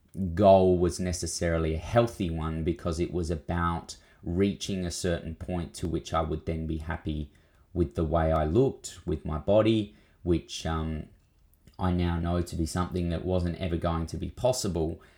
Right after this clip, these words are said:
Um, rather, it, it needed to be a process of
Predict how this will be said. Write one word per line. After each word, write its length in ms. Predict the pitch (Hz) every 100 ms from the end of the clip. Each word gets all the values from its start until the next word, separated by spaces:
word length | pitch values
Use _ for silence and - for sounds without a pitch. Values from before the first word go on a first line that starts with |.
| _ _ -
Um, 720 | 87 87 87 85 85 82 - _ _ - -
rather, 480 | 90 92 90 87 87
it, 180 | - -
it 180 | 92 92
needed 320 | 92 90 85
to 80 | 85
be 120 | 85
a 60 | 82
process 760 | - 87 85 - 85 82 -
of 360 | - 85 78